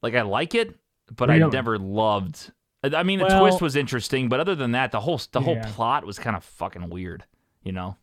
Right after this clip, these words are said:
Speaker 2: The twi-, the twist ones are hard because once you've watched it, you already kinda know, and so you can't really get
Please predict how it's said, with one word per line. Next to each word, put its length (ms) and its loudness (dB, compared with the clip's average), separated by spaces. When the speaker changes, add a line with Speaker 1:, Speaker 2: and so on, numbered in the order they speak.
Speaker 2:
The 100 4
twi-, 340 4
the 100 2
twist 400 2
ones 240 0
are 100 4
hard 420 2
because 360 -2
once 320 0
you've 180 2
watched 500 -4
it, 220 2
you 180 0
already 320 0
kinda 300 -6
know, 500 -4
and 160 -4
so 140 -4
you 200 -2
can't 320 -4
really 680 0
get 340 -4